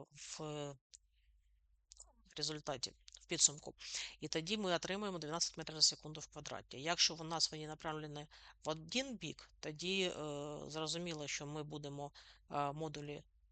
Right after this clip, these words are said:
вичитати, і тоді прискорення буде дорівнювати вісім метрів за секунду в квадраті. Ну, тобто ці, е, речі потрібно хоч трохи, но пояснювати, як ви це робите, а не просто з-, записувати відповіді, мабуть, правильні відповіді. Але коли я буду перевіряти,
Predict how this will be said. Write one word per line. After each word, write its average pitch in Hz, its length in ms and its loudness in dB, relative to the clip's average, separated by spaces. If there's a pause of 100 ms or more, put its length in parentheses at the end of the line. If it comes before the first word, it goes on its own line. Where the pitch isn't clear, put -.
(160)
вичитати, 139 720 2
і 170 200 -2
тоді 156 360 -4
прискорення 175 580 2
буде 143 240 -6
дорівнювати 170 580 -6
вісім 156 300 0
метрів 151 240 -6
за 147 80 -2
секунду - 400 2
в - 60 -8
квадраті. - 480 -10 (440)
Ну, 202 200 0
тобто 196 320 0
ці, 185 460 6
е, 156 360 0
речі - 280 8
потрібно 170 720 0
хоч - 420 8
трохи, - 480 -2
но 165 220 0
пояснювати, 175 800 0 (200)
як 160 340 -2
ви 170 80 -4
це 160 240 2
робите, - 440 -8
а 151 100 -6
не 147 140 -6
просто 185 580 -2
з-, - 100 -10 (200)
записувати 151 720 -2
відповіді, 170 540 -6 (320)
мабуть, 175 360 0
правильні 160 500 6
відповіді. 143 500 -12
Але 165 320 2
коли 160 280 -2
я 156 80 2
буду 156 260 -6
перевіряти, 160 640 -4